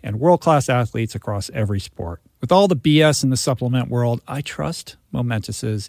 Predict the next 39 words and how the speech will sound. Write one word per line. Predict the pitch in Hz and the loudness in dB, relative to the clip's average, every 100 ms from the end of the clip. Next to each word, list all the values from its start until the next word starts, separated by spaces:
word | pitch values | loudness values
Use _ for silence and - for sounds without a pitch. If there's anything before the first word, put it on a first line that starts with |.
| - | -4
industry-leading | 147 156 - 151 139 117 113 107 | -4 -2 -6 -4 -2 -2 -2 -4
quality | - 110 104 104 | -4 -4 -2 -4
standards | 101 - 101 101 95 | -6 -6 -6 -6 -6
and | 101 92 | -8 -8
quality. | 101 98 95 - - _ _ _ _ | -10 -10 -10 -14 -16 _ _ _ _
Try | - 170 | 2 4
Momentous | 170 165 160 160 - | 4 2 0 -2 -4
for | 139 | -2
yourself | 120 - 175 170 - | -2 0 0 0 -4
by | 117 | -4
going | 123 117 | 0 0
to | 110 | -2
live | 107 110 160 180 - | -4 -2 -2 -2 -4
momentous | 180 165 113 110 113 - | -4 -2 -4 -4 -8 -4
dot | 127 127 - | -4 -4 -2
com | 156 156 156 | -2 0 -2
slash | 147 120 107 - | -4 -4 -4 -4
rich | 156 - | -6 -2
roll | 160 175 196 214 _ _ _ | 0 2 2 -2 _ _ _
for | _ 101 | _ -12
twenty | - 135 135 | -6 -4 -4
percent | - 127 135 | -6 -4 -2
off | 127 131 - | -2 -4 -6
plant-based | 120 117 113 104 - | -6 -4 -6 -6 -4
protein | 113 - 123 123 - _ - | -4 -2 -4 -4 -6 _ -6
and | 113 - | -4 -4
all | 131 185 117 107 - | -2 0 -2 -4 -8
of | 104 | -6
their | 104 | -6
top-of-the-line | 95 - 139 139 131 123 110 104 104 | -8 -6 -6 -4 -4 -2 -2 -4 -6
products. | - 104 98 92 - - _ _ | -8 -10 -10 -14 -18 -20 _ _
That's | 127 120 - - | -4 -4 -4 -2
L | 202 - | -2 0
I | 143 135 | 0 0
V | 117 165 | 0 -2
E | - 120 120 - | 0 -2 -2 0
M | 165 | 2
O | 185 156 | 4 4
M | 139 135 139 | 2 0 -4